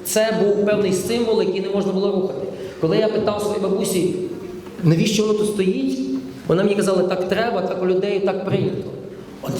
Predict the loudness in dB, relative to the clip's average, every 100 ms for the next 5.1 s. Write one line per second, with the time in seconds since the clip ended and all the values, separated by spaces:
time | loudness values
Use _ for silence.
0 | -2 -2 -2 -2 -2 -2 -2 -2 -4 -4
1 | -4 -6 -4 -2 -2 -2 -4 -4 -4 -2
2 | 0 0 -2 -4 -4 -4 -2 0 0 0
3 | -2 -4 -6 -4 -2 0 0 0 -2 -2
4 | -2 -2 -2 -2 -2 -2 -2 0 2 0